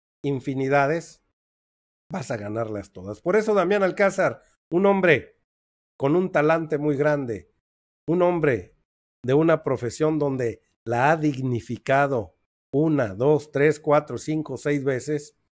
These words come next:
donde ha representado bien a los mexicanos,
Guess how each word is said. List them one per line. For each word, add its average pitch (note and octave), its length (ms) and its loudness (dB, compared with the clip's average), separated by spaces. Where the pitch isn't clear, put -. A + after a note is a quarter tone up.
donde C#3+ 200 2
ha G3 40 6
representado D#3 680 0
bien D3 220 4
a C#3 40 2
los A2+ 140 0
mexicanos, G#2+ 840 -8